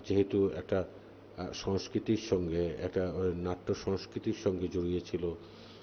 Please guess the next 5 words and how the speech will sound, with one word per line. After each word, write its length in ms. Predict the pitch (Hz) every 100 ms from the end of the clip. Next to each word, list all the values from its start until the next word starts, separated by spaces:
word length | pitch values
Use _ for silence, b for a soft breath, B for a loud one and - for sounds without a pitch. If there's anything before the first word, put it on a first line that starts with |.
| B B - -
তার 320 | 117 104 -
কথাবার্তার 800 | - 104 - 104 101 - - 104 95 90
মধ্যেও 460 | 95 95 - 107 98
ছিল 360 | - 98 95
একটা 380 | 90 - 95 90